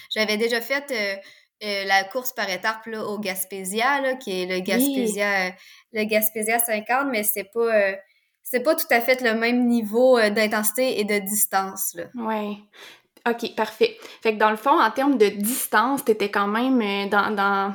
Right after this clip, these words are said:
Speaker 2: dans ta zone de confort, si je peux dire ça comme ça. Mais le fait que c'était sur cinq jours, ça, c'était quand même un, un nouveau défi pour toi, là.
Speaker 1: Exact, c'était de répéter l'effort jour après jour, euh, un effort intense parce que le calibre était très élevé puis c'était des finales, donc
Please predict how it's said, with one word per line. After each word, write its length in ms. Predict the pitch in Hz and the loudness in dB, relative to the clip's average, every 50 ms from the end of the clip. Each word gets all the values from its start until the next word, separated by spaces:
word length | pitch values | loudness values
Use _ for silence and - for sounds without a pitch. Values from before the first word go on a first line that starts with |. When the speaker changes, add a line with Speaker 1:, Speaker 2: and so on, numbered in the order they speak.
| 202 - - - | -8 -12 -4 0
Speaker 2:
dans 120 | 214 220 | -2 2
ta 160 | 214 202 202 | 4 2 2
zone 240 | 208 202 208 226 262 | 4 2 2 2 4
de 80 | 247 220 | 2 0
confort, 520 | - 196 196 202 - - 208 240 285 277 | 0 -2 -6 -4 -2 0 0 0 -2 -4
si 100 | - - | -6 -8
je 40 | - | 0
peux 100 | - 220 | 0 2
dire 140 | 208 214 208 | 2 2 -2
ça 140 | - 240 233 | -2 -4 -4
comme 200 | - 214 190 202 | -4 -4 -4 -4
ça. 260 | 202 - 240 254 311 - - - - - - - - - _ | -4 -2 -2 -2 -2 -4 -10 -18 -18 -18 -18 -20 -20 -18 _
Mais 400 | - 214 214 214 220 240 - - - _ _ _ _ | -2 0 2 4 4 2 2 -2 -8 _ _ _ _
le 160 | 220 214 208 | 0 0 0
fait 140 | 208 208 247 | 2 2 0
que 60 | 254 | 0
c'était 120 | - - 214 | 2 -2 -2
sur 240 | 208 - 208 202 | 0 -2 -6 -6
cinq 240 | - - 202 208 196 | -6 -6 -6 -6 -4
jours, 240 | 190 202 214 220 220 | 0 2 2 2 2
ça, 100 | 220 226 | 0 -4
c'était 160 | 214 - 202 | -4 -4 -6
quand 140 | 196 - 196 | -6 -4 -4
même 180 | 196 202 208 208 | -4 -4 -4 -4
un, 220 | 214 98 - - - | -4 -4 -6 -6 -6
un 100 | - 202 | -4 -2
nouveau 220 | 208 214 202 208 214 | -2 0 0 0 0
défi 260 | 196 202 196 - - | 0 -2 -8 -10 -12
pour 180 | - 196 - | -14 -16 -14
toi, 220 | _ - 196 - - | _ -8 -6 -6 -6
là. 140 | - - - - _ _ _ _ _ _ _ _ _ _ _ | -6 -8 -12 -14 _ _ _ _ _ _ _ _ _ _ _
Speaker 1:
Exact, 400 | - 208 196 208 233 254 262 254 - | -8 -8 -4 0 0 0 2 0 0
c'était 300 | - 214 202 214 208 202 | -2 0 0 2 0 0
de 40 | 208 | 2
répéter 540 | 247 262 269 269 269 240 233 240 - 269 | 0 0 0 2 0 0 0 0 0 0
l'effort 640 | 269 254 220 208 208 - - 240 233 240 247 247 220 220 | 2 2 0 -2 -2 -2 2 2 4 4 4 2 0 -2
jour 240 | 208 220 254 247 | 0 0 0 2
après 380 | 240 214 226 - - 214 196 214 | 0 -2 -4 -4 -6 -6 -6 -4
jour, 440 | 208 226 233 262 269 269 269 247 262 - - - _ _ - | -4 -4 -2 -2 -2 -2 -4 -6 -10 -16 -20 -20 _ _ -6
euh, 200 | 214 214 208 208 | 0 0 0 2
un 60 | 208 | 0
effort 260 | 202 202 208 - 262 254 | -2 -2 0 2 2 2
intense 380 | 247 214 202 - 254 302 294 | 2 0 2 0 0 0 0
parce 160 | - 214 208 | 0 0 0
que 80 | - 226 | 0 0
le 140 | 202 190 190 | -6 -6 -4
calibre 360 | - 208 185 202 240 262 233 | -2 -2 -2 -2 -2 -2 -4
était 220 | 214 202 202 190 | -4 -4 -4 -8
très 280 | 185 - - 226 220 214 | -8 -6 -8 -8 -6 -4
élevé 260 | 196 190 190 240 262 | -6 -6 -4 -6 -8
puis 80 | 254 - | -6 -6
c'était 360 | - - - 185 185 180 - _ | -6 -4 -4 -4 -6 -6 -12 _
des 140 | 202 196 208 | -6 -4 -4
finales, 480 | 208 - - 214 214 233 285 349 320 262 | -4 -2 -2 0 2 4 4 4 4 2
donc 260 | 214 196 190 202 208 | 2 0 0 -2 -6